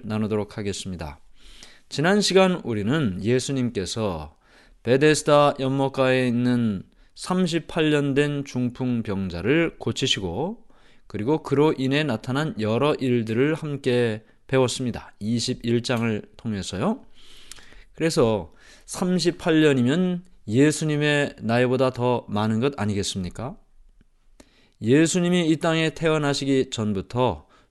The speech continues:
중풍병에 걸린 이 환자가 삼십여 년이 넘는 시간 동안 예수님을 만나기 위하여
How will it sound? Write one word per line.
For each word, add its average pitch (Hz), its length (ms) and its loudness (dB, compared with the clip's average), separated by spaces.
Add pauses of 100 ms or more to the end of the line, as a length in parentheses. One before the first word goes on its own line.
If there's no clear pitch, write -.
중풍병에 147 1000 -2
걸린 127 440 0
이 123 200 0
환자가 80 640 -6 (800)
삼십여 196 640 2
년이 180 240 0
넘는 160 420 -2
시간 156 400 -4
동안 147 480 -2
예수님을 143 800 0
만나기 127 600 0
위하여 110 480 0